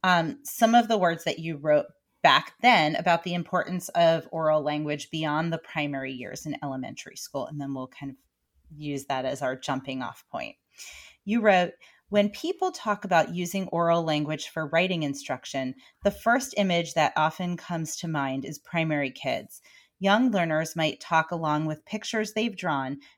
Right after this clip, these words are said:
dictate a story that will later be typed or handwritten, and tell one another stories as a means of crafting or drafting.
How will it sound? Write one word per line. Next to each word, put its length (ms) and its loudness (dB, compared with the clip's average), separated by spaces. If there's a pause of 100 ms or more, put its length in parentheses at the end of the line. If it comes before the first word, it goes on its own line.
(140)
dictate 440 0
a 60 0
story 360 -2
that 180 0
will 180 -2
later 360 -4
be 180 -6
typed 400 -6
or 140 0
handwritten, 680 -2 (280)
and 140 -2
tell 340 4
one 160 2
another 340 0
stories 560 -4
as 200 -4
a 40 -4
means 380 -2
of 140 -6
crafting 500 -2
or 120 -2
drafting. 600 -4